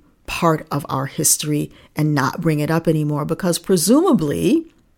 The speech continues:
we are now in, uh, an era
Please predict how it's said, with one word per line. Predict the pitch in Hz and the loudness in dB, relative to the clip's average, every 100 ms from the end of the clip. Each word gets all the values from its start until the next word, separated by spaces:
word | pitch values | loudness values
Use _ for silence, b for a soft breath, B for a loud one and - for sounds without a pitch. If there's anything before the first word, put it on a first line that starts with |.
| _ _ _ _ - | _ _ _ _ -4
we | 185 170 | 2 4
are | 151 | 4
now | 156 151 156 156 - | 2 4 2 2 0
in, | 160 151 147 151 B B B B - | -2 0 -2 -4 B B B B -8
uh, | 147 139 - - _ - | -6 -4 -8 -12 _ -6
an | 156 - | -4 0
era | 165 147 135 160 240 | 2 4 4 2 0